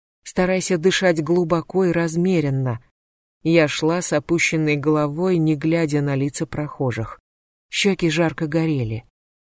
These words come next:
Дождь пошёл сильнее, и я решила направиться в книжный магазин возле Гестауна.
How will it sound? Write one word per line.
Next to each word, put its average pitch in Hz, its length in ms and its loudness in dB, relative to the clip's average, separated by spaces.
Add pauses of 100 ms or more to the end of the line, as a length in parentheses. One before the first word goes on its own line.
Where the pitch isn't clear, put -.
Дождь 180 540 0
пошёл 165 340 0
сильнее, 165 640 2
и 180 120 -2
я 170 240 2
решила 175 420 0
направиться 170 640 -2
в - 80 -10
книжный 175 420 -2
магазин 175 720 -2
возле 143 460 -2
Гестауна. 120 840 -4